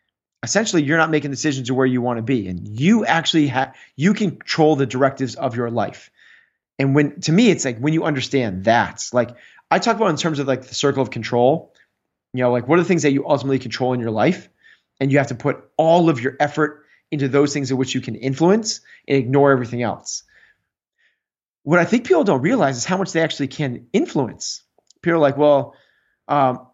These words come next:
like, okay, so I can't, uh, I, I don't like my boss. Okay, can't control my boss, so I'm not gonna worry about that. Like, I don't like, I, I don't like the weather. Can't control the weather, so I'm not gonna worry about that." Um, I would say, like, "What are you talking about? Like, you can control y-,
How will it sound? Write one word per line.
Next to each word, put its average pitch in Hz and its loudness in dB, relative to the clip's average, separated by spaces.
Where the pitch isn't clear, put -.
like, 131 -4
okay, 151 0
so 135 0
I 131 4
can't, 196 0
uh, 131 0
I, 120 2
I 165 0
don't 170 0
like 160 0
my 151 0
boss. 110 -4
Okay, 135 -8
can't 160 -6
control 156 -2
my 147 4
boss, 120 2
so 131 -4
I'm 131 -4
not 123 0
gonna 127 -4
worry 131 0
about 113 0
that. 98 -4
Like, 120 -6
I 151 6
don't 170 4
like, 156 4
I, 139 -2
I 147 6
don't 170 4
like 165 2
the 156 0
weather. 123 2
Can't 147 -6
control 165 -2
the 143 0
weather, 135 0
so 127 -8
I'm 127 -6
not 123 -4
gonna 123 -6
worry 123 -4
about 107 -6
that." 98 -6
Um, 123 -2
I 165 4
would 294 2
say, 160 2
like, 117 -4
"What 156 2
are 320 -2
you 349 2
talking - -8
about? 110 -4
Like, - -2
you 220 4
can 339 -4
control 131 -2
y-, 104 -8